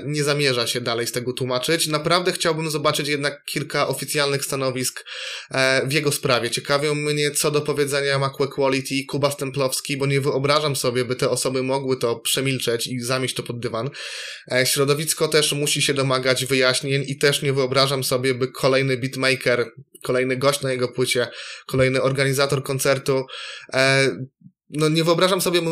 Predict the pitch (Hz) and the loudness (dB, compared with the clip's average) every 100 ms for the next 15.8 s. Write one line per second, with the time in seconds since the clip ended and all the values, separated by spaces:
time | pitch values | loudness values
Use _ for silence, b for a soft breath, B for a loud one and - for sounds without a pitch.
0 | 165 147 156 180 180 165 156 170 170 160 | 0 0 2 0 0 0 4 4 2 -2
1 | - 143 151 147 147 143 139 147 139 - | -6 -4 -2 -2 -2 -2 0 0 0 0
2 | 143 175 - 147 147 127 151 160 165 156 | -2 -2 -2 0 0 0 0 0 0 0
3 | 143 147 156 170 - - - _ _ _ | 0 2 2 0 -4 -14 -18 _ _ _
4 | 131 147 156 139 131 139 143 - 135 - | -4 -2 0 0 2 0 -2 -2 -2 0
5 | 135 156 151 B B B B 131 139 139 | 0 -2 -6 B B B B 0 2 4
6 | 139 139 139 131 - - - - 151 165 | 4 2 0 -2 -8 -10 -6 0 4 4
7 | 147 160 170 175 175 185 180 185 190 214 | 2 0 0 0 0 -2 -4 -4 0 0
8 | 127 107 - B B B B B B - | 0 -2 -12 B B B B B B -2
9 | 139 143 151 165 185 208 - - - - | 0 2 2 2 2 2 0 0 0 -2
10 | 165 - 170 165 160 151 139 156 - 151 | -2 2 4 6 4 2 0 2 4 2
11 | 127 127 135 151 156 151 - - - - | 2 0 0 0 0 0 -2 -4 -8 -10
12 | 143 151 147 147 147 139 - 147 143 139 | 0 4 4 2 -2 -2 0 2 4 2
13 | 135 139 139 135 143 131 127 127 135 143 | 0 2 2 4 4 4 2 0 -2 2
14 | 147 131 123 - 127 123 131 127 123 123 | 0 0 -4 -6 -6 0 2 2 2 0
15 | 120 120 131 131 131 127 117 | 0 -2 0 0 -2 -2 -4